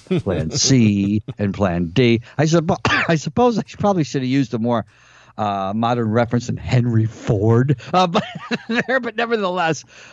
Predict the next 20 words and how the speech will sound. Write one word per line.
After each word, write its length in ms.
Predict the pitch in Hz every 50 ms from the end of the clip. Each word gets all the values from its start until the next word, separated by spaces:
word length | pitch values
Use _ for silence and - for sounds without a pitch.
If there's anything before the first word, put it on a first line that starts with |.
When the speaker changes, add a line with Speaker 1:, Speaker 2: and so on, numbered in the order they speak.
| - -
Speaker 1:
uh, 40 | 170
I, 520 | 165 156 151 151 113 143 156 139 151 165 151 - 202
I 100 | 208 240
see 160 | - - 294
Errol 160 | 233 214 202
Spence 300 | 156 - - 190 170 -
as 80 | 156 139
probably 320 | - 175 180 175 170 156
being 300 | 139 110 165 170 165 165
the 80 | 160 147
best 420 | 123 - - 160 156 160 147 -
in 140 | 175 160 139
the 80 | 135 135
division. 480 | 127 135 127 120 143 151 139 156 147
This 140 | 139 135 -
is 120 | 139 120 -
the 120 | 135 123
welterweight 680 | 110 110 147 143 156 147 - 160 156 143 147 151 139 -
division, 440 | 160 156 147 160 160 139 - 170
a 100 | 135 110